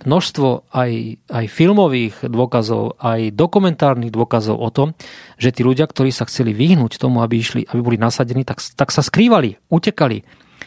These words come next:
Však kto boli partizáni? No to boli tí, ktorí sa vyhli tejto povinnosti. Proste nechceli ísť bojovať za, fa-, za Neme-, za Nemecko, tak ušli do hôr, boli partizáni. Kto boli tí, ktorí prebehli do Československej armády, e, e, budovanej, e,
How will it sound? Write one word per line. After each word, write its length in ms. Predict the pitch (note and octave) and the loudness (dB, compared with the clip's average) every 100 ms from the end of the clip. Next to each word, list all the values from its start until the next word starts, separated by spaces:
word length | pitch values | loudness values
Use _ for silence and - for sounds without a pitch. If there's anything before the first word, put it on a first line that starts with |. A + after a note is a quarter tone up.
| - _ | -20 _
Však 320 | - - _ | -6 -6 _
kto 160 | - A3+ | -2 0
boli 200 | B3+ D#3+ | 2 0
partizáni? 680 | A#2 - G#2+ A2 G2 G2 - _ B2 | -2 -4 -4 -4 -4 -10 -18 _ -4
No 120 | B2+ | 0
to 80 | D#3 | 2
boli 160 | F3 | 0
tí, 160 | F3 A3+ | 0 0
ktorí 240 | - A3 | 2 0
sa 160 | - G3+ | 2 2
vyhli 240 | A3+ G#3+ | 2 2
tejto 240 | A3 G#3+ A3 | 2 2 2
povinnosti. 600 | B3 B3+ D#3+ - G#2+ F#2 _ _ _ _ | 2 2 0 -2 -10 -14 _ _ _ _
Proste 280 | - - D3 | -8 -4 2
nechceli 400 | D#3 A3 - A3 | 2 2 2 2
ísť 640 | - D3 A3+ A#3 - - - | 2 2 4 2 -4 -14 -4
bojovať 400 | C3 C#3+ F#3+ G3 | 0 2 2 2
za, 160 | C#3+ A#2 | 0 0
fa-, 200 | - - | -4 -6
za 280 | - A#2 A#2+ | -2 2 2
Neme-, 280 | A2 A#2+ C#3 _ | 2 2 0 _
za 160 | A2+ | 0
Nemecko, 480 | A2+ A#2+ D3 - G#3 - - | 2 2 2 0 -2 -2 -8
tak 200 | - - | -8 0
ušli 200 | F#3+ A#3+ | 0 2
do 120 | A3+ | 4
hôr, 400 | A#3+ A3 D#3 - _ | 4 4 2 -2 _
boli 200 | B2+ D#3+ | 0 0
partizáni. 680 | F3+ G#3+ - F#3+ D#3+ B2+ G#2 _ _ - - - - - - - _ - | 2 0 2 2 2 0 -6 _ _ -20 -20 -20 -20 -20 -20 -20 _ -6
Kto 160 | - | 0
boli 200 | B3 C#4 | 2 2
tí, 160 | G3+ E3+ | 2 0
ktorí 280 | - F3+ D#3+ | 2 2 4
prebehli 640 | D#3+ D#3+ D3 C3+ A#2+ A#2 | 2 2 2 2 0 -4
do 520 | C3+ C#3 C3+ A#2+ A#2+ | -2 2 4 2 0
Československej 640 | - D3+ D#3 - C#3+ C3 - | -2 -2 0 0 0 2 0
armády, 440 | B2+ B2+ B2 G#2+ A2 | 2 2 0 0 -4
e, 80 | |
e, 1400 | A#2 - A#2+ A2 A2 A2 A#2 B2 _ _ _ F#4+ C#3 A2+ | -8 -4 -2 0 0 -2 -4 -8 _ _ _ -8 -4 -2
budovanej, 540 | A2 C3 C3+ B2+ A#2+ | 0 2 2 2 0
e, 80 | A2 | -4